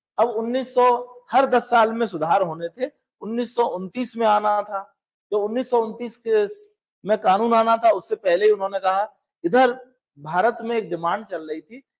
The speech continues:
कि हमें हमारा राज्य करने दो, हम ही, हम हमारा डेवलप करेंगे।"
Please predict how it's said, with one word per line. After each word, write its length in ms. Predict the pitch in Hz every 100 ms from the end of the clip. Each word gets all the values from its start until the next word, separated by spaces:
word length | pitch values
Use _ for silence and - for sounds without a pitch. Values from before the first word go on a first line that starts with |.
| _
कि 60 | 214
हमें 280 | 170 165 226
हमारा 360 | 202 180 190
राज्य 320 | 185 175 175 175
करने 260 | 156 -
दो, 140 | 160 208
हम 360 | 170 151 196
ही, 60 | 240
हम 180 | 214 190
हमारा 280 | 170 160
डेवलप 320 | 165 147 151 135
करेंगे।" 320 | 120 135